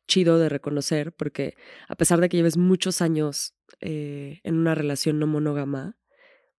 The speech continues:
pues de repente por ahí te meten el cohete. O sea, como que,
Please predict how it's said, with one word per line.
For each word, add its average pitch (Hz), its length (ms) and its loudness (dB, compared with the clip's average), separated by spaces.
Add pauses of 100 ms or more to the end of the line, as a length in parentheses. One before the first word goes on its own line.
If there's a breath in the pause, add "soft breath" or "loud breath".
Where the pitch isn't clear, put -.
pues 156 140 4
de 151 80 2
repente 143 840 -8 (600)
por 147 140 -2
ahí 139 100 2
te 147 120 -2
meten 147 260 -2
el 135 120 -8
cohete. - 240 -2
O 156 60 -6
sea, 151 180 -2
como 147 240 -2
que, 139 500 0